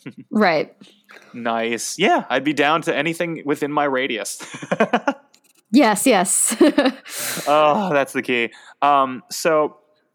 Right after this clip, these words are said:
Speaker 1: whenever stuff is coming out at Lum-, at Lumiere, I'm always, like, watching all the trailers and being like, "Oh, these are a bunch of movies that I don't know anything about and aren't playing anywhere else in town."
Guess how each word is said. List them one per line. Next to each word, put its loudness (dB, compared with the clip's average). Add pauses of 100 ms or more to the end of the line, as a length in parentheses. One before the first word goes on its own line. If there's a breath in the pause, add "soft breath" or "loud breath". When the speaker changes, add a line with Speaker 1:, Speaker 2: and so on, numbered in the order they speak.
(320)
Speaker 1:
whenever 2
stuff 0
is -4
coming -2
out 2
at -2
Lum-, -6
at -2
Lumiere, 0
I'm 0
always, 0
like, -4
watching -4
all -4
the -12
trailers 0
and -10
being -6
like, -4
"Oh, 2
these 0
are 2
a 0
bunch 0
of -4
movies -2
that 0
I -2
don't -2
know -2
anything -6
about 0
and -18 (400)
aren't -2
playing -2
anywhere -2
else -2
in -8
town." -2